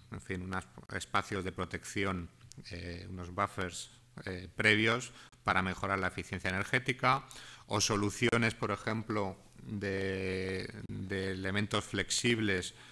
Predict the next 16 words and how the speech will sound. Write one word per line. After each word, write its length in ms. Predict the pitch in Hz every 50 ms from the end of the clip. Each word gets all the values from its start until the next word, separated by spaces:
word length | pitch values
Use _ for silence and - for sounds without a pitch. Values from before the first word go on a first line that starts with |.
| - - - -
eh, 200 | - - 98 90 87
que 100 | 95 92
se 80 | -
incorporaban 840 | 92 - - 90 85 - 95 92 95 95 101 101 98 95 90 85 80 - - -
en 360 | - 95 92 92 92 90 92 90
cubiertas, 960 | - - 92 87 95 98 98 95 - - 95 92 92 - - - - - - - - - -
eh, 480 | - 101 98 98 98 98 98 95 90 - _ -
curvas, 600 | - 120 123 123 123 120 123 123 127 131 135 127 - - -
con 160 | 110 98 90
sistemas, 480 | 104 95 - - 107 101 104 101 101
por 140 | - - 101
ejemplo, 340 | 95 - - 101 92 98 98
de 60 | 98
colectores 500 | - 98 95 95 - - 107 98 98 -
solares 380 | - 92 95 98 95 95 92 -
semiesféricos 960 | - 92 95 92 90 - - - 110 107 107 95 - - 98 90 87 -